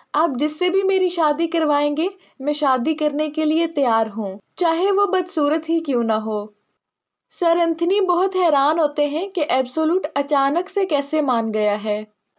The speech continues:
फॉकलैंड जूलिया से पूछता है कि वो क्यों सबसे हंस-हंस कर बातें करती रही है,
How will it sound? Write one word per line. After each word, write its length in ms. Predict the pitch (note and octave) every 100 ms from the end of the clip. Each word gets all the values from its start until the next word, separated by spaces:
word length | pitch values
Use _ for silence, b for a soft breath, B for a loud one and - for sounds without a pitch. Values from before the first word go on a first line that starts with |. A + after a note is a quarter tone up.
| _ _ _ _ _ -
फॉकलैंड 520 | D4 D4 D#4+ F4 E4+
जूलिया 380 | D4+ D#4 D4+ F#4
से 160 | F#4+
पूछता 440 | F#4+ E4+ D#4 - E4
है 220 | E4 G4+
कि 140 | G4+
वो 140 | F#4 F4
क्यों 320 | - E4+ G#4+
सबसे 420 | G#4+ D#4+ C#4 F4+
हंस-हंस 540 | E4 C#4+ C#4 C#4+ E4 D#4
कर 180 | E4
बातें 420 | D#4+ B3+ B3 B3 D4+
करती 340 | D#4 - D#4+
रही 320 | D4 C#4 D#4
है, 300 | C#4+ D4 E4